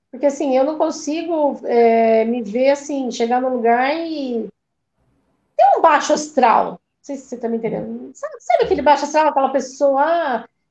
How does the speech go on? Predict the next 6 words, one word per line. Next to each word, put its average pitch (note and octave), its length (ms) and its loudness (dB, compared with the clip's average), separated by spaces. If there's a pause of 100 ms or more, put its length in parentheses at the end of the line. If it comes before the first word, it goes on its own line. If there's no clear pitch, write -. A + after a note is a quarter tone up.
(640)
não C#4 180 4
é D#4+ 80 4
porque G4 240 2
eu G4 80 2
fiquei D4 380 -6
doente A3+ 840 -2